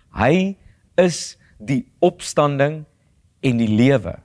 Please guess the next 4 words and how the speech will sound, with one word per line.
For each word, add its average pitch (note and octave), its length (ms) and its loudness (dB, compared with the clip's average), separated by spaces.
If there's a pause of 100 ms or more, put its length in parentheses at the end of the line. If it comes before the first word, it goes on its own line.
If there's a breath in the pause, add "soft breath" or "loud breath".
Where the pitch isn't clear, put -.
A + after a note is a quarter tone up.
(840)
Jesus G3 480 0
Christus G3+ 640 2
het C#3 220 -2 (180)
alle A#3 240 4